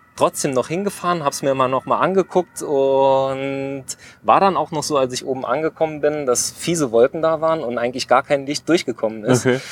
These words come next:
Speaker 1: Äh, dann hat sich aber abgezeichnet, hast du halt eben so ein ganz schmales Band am Horizont gesehen und hast so gemerkt, okay, Wind geht in die richtige Richtung.
Speaker 2: Mhm.
Speaker 1: Ähm,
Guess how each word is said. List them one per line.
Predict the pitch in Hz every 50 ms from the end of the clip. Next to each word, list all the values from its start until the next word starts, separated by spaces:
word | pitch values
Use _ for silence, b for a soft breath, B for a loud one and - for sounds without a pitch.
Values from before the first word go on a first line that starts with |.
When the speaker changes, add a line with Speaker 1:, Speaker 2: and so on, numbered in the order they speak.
| B B B _
Speaker 1:
Äh, | - 127 123 117
dann | 117 123 135
hat | 151 160 -
sich | - - 135
aber | 120 127 127
abgezeichnet, | 156 - - 170 - - 165 156 151 - - 156 151 143 - - -
hast | 135 139 - -
du | 135
halt | 135 131 -
eben | 139 135 123
so | 120
ein | 120 120
ganz | 104 123 131 151 170 165 -
schmales | - 139 139 139 147 151 160 151 135 - -
Band | 123 123 143 160 127
am | 123 123 127
Horizont | 143 151 160 147 - 156 147 135
gesehen | 139 123 127 135 135 131
und | 131 123
hast | 127 127 127 -
so | 139 123
gemerkt, | 117 117 120 123 127 -
okay, | 113 110 - 127 147 147 107
Wind | 113 139 151 - _
geht | - 127 123 113
in | 117 120
die | 117 113
richtige | 120 135 - - 165 160 151
Richtung. | 160 156 - 123 175 175 151
Speaker 2:
Mhm. | 170 B B B B B B B B B -
Speaker 1:
Ähm, | - 135 139 139 135 135 135 135 135 131 131 135 -